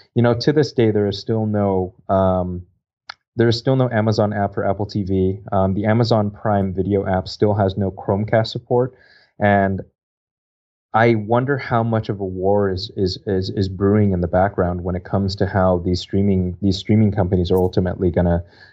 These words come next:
you know, draw up the landscape when it comes to the content.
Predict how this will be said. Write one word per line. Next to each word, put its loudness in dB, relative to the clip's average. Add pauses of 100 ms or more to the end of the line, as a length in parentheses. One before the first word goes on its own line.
you 2
know, 0
draw 4
up -4
the 0
landscape -2
when -6
it -10
comes -2
to 0
the -8
content. -2